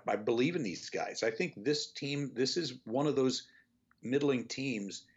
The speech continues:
that if they are in that overachiever kind of mode, and they're playing for a really good coach in, in Claude Julien. If they get into that mode and Price stays healthy,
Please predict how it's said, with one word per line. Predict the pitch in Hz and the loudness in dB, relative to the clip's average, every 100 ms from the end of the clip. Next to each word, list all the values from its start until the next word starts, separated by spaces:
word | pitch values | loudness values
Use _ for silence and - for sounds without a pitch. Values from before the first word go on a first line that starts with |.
| _ _ 92 | _ _ -4
that | 107 101 - _ _ _ - | 0 0 -2 _ _ _ -10
if | - - | -8 -2
they | 135 143 147 135 - _ _ _ _ _ _ _ _ - | 2 4 4 0 -4 _ _ _ _ _ _ _ _ -8
are | - | -6
in | - 127 | 0 0
that | 139 127 | 2 2
overachiever | - 131 127 110 - 143 131 117 | 4 4 4 -2 0 0 2 0
kind | - 127 120 | -4 -4 -2
of | 104 | -2
mode, | 120 135 92 90 - _ | 0 2 0 -4 -14 _
and | - 104 104 98 | -6 -4 -2 0
they're | 98 | 0
playing | - 139 139 | 2 2 2
for | - 123 | 0 -2
a | |
really | 113 120 110 | 0 0 0
good | 113 98 | -2 -4
coach | - 143 123 - | 0 2 2 -2
in, | 98 95 101 - | -8 -8 -8 -10
in | 98 | -10
Claude | 90 107 98 | -6 -4 -2
Julien. | 110 143 98 92 - _ - - _ - - - _ - | 0 2 2 -2 -8 _ -16 -16 _ -20 -20 -20 _ -14
If | - - | -6 0
they | 123 | 2
get | 127 127 | 4 2
into | 143 156 | 2 2
that | 139 131 127 - | 0 0 -2 -4
mode | 120 127 131 | -2 4 4
and | 104 87 | 2 -4
Price | 110 131 - | 0 0 0
stays | - 123 123 | 0 0 2
healthy, | 127 131 131 131 | 2 0 0 -4